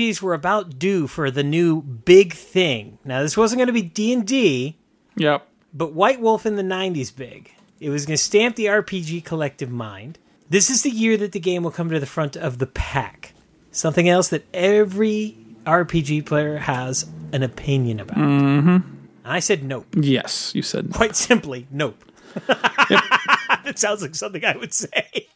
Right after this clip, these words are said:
Speaker 1: I don't think anything really blew it out of the water.
Speaker 2: You were like, "How are we gonna figure this?" And I said, "I, I will ask you." So, Jonathan, I will ask you, is there a game that you think has hit the hive mind of R P G-ness that hard?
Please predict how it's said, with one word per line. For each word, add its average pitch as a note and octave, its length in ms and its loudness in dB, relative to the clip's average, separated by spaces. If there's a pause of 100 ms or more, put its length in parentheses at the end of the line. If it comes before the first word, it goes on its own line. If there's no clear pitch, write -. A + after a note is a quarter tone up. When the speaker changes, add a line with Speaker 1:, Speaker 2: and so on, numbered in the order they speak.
(880)
Speaker 1:
I A3 100 4
don't F4 240 0
think F4+ 160 2
anything E4+ 400 2
really C#4+ 220 0
blew B3 260 -4
it C#4 80 0
out C#4+ 140 2
of C4+ 60 0
the A#3 60 0
water. A#3+ 480 -4 (460)
Speaker 2:
You F#3 200 2
were F3 100 4
like, E3 160 2
"How F#3 160 2
are G3 40 4
we F#3+ 100 2
gonna F3+ 140 2
figure F#3 280 2
this?" G3 200 0
And D3+ 80 0
I D#3 80 2
said, D#3+ 200 0
"I, D3+ 240 4
I D3+ 200 2
will D3 240 0
ask E3 380 2
you." B2+ 260 -2
So, - 180 -2
Jonathan, D#3 360 4
I C#3 60 2
will C#3+ 120 0
ask D3+ 380 0
you, B2+ 140 2
is B2+ 100 0
there C#3+ 140 4
a C#3+ 60 2
game D3 380 4
that B2+ 100 0
you C3 80 -2
think C#3 260 0
has C3 180 0
hit - 320 0
the C3 220 0
hive C#3+ 340 2
mind C3 280 2
of B2 100 -2
R B2+ 140 0
P - 140 -2
G-ness A#2 420 -4
that A2+ 200 -2
hard? - 260 -6